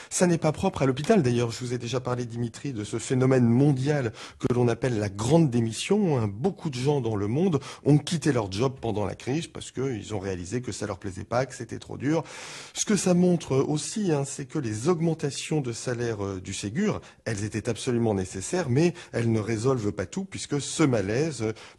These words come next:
perdure. La vérité, c'est que l'hôpital est un environnement extrêmement bureaucratique,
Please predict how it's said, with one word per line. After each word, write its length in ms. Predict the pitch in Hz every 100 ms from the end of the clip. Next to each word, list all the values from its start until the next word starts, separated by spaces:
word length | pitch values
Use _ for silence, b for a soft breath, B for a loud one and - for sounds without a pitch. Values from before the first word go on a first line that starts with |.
| -
perdure. 420 | 147 117 110 92
La 100 | 120
vérité, 420 | 117 110 104 151
c'est 140 | 156 120
que 80 | -
l'hôpital 500 | 104 101 131 151 151 B
est 160 | - 107
un 120 | 113
environnement 520 | 107 101 107 107 123
extrêmement 540 | 160 180 - 156 139 135
bureaucratique, 840 | 110 107 104 104 95 - 170 139